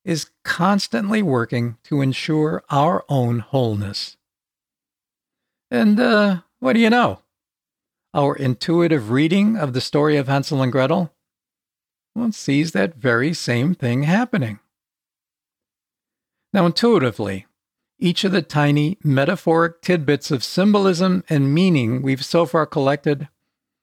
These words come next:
are exactly the same as Hansel's tiny pebbles. And each of them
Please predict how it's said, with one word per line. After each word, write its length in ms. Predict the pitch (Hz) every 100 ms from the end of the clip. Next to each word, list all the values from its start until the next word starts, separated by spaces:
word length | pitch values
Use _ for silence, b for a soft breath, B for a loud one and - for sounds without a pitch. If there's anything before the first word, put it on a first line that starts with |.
| _ _ _
are 220 | - 165 -
exactly 680 | 160 131 127 147 160 160 143
the 140 | 135
same 760 | - - - 180 127 120 139 165
as 180 | 175 139 -
Hansel's 580 | 139 127 - 143 151 - _
tiny 540 | - 117 113 120 147 _
pebbles. 560 | - 226 139 - - - _ _ _ _ _ _ _ _
And 240 | - 160 175
each 280 | 220 214 -
of 120 | 151
them 260 | 113 95